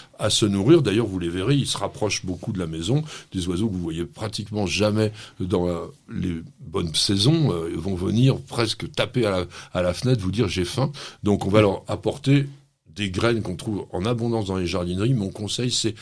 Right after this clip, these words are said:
n'achetez pas des produits bas de gamme en vrac.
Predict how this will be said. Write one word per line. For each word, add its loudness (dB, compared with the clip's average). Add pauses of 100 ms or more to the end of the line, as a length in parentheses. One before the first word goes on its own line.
(220)
n'achetez 0
pas -2
des -6
produits -6
bas -4
de -10
gamme 2 (540)
en 0
vrac. 2